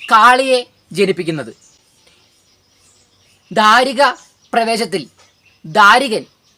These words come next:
സർവ്വലോകങ്ങളെയും കീഴടക്കി നാല് ദിക്കിനെയും ജയിച്ച് ഇനിയും തന്നോട് യുദ്ധം ചെയ്യാൻ ആരെങ്കിലും ഉണ്ടോ എന്ന് ചോദിക്കുന്നതാണ് പിന്നീട്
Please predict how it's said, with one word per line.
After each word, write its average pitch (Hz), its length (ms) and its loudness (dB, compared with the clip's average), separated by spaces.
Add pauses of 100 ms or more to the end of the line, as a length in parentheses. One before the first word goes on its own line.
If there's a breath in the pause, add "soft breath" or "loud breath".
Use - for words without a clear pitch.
(120)
സർവ്വലോകങ്ങളെയും 247 840 0
കീഴടക്കി 196 500 -4 (300)
നാല് 220 320 2
ദിക്കിനെയും 254 500 -4
ജയിച്ച് 214 460 -4 (260)
ഇനിയും 240 440 -6 (420)
തന്നോട് 262 320 2
യുദ്ധം 247 320 0
ചെയ്യാൻ 240 260 2
ആരെങ്കിലും 226 480 2
ഉണ്ടോ 220 400 0 (180)
എന്ന് 233 140 -6
ചോദിക്കുന്നതാണ് 226 800 0 (240)
പിന്നീട് 226 480 -2